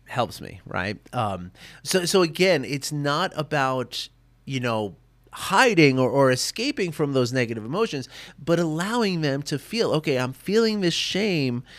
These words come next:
so it's making me wanna hide, but is that appropriate?" Right? Like, if I can hold that in my, in my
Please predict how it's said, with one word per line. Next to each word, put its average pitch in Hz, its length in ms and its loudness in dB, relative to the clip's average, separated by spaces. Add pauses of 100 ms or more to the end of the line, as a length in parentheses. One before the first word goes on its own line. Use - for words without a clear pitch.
(240)
so - 120 -2
it's 147 140 0
making 208 380 0
me 202 100 0
wanna 170 260 2
hide, 202 360 2
but - 180 0
is 202 300 0
that 175 220 2
appropriate?" 151 800 -4 (480)
Right? 135 340 -2 (240)
Like, 139 120 -2
if 151 120 -4
I 147 60 -2
can 147 160 -6
hold 226 440 -2
that 143 320 0
in 151 180 -4
my, 143 260 -2
in 139 320 -2
my 123 340 0